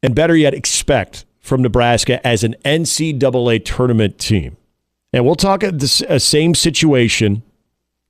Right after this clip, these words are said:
when it comes to Creighton.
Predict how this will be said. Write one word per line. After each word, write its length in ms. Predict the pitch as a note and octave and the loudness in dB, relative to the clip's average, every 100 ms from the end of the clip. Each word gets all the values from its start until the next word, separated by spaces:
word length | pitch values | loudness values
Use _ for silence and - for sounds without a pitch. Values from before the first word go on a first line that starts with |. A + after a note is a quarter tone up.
| _ | _
when 120 | A#2 | -2
it 100 | G#2+ | -2
comes 340 | - A2 G#2+ - | 0 2 2 0
to 400 | A2 G2 F#2+ G#2+ _ _ _ _ _ _ - | 0 2 0 -4 _ _ _ _ _ _ -4
Creighton. 400 | F#3+ F#3 D#2 | -2 -2 -6